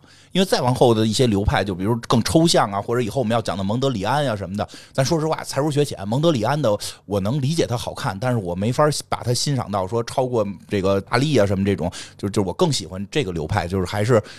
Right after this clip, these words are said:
那个有具象的东西，但是他很，他很梦境。啊，这，这，这么个意思。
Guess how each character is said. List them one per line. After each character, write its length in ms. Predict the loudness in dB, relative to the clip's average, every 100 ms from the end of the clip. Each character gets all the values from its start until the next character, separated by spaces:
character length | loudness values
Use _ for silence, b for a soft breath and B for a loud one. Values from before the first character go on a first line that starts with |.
| B
那 180 | -4 -2
个 260 | 0 0 0
有 220 | 0 0 -4
具 160 | -2 0
象 160 | 2 2
的 60 |
东 200 | 2 2
西， 160 | 2 0
但 160 | 2 2
是 60 | 4
他 120 | 2
很， 300 | 2 0 -2 _ _ _
他 80 | -10
很 160 | -8 -2
梦 180 | -2 -2
境。 140 | -8 -14 b b _
啊， 80 | -10
这， 180 | -4 -4
这， 160 | -2
这 140 | -4 -2
么 80 | -2
个 80 |
意 140 | -4 -6
思。 140 | -8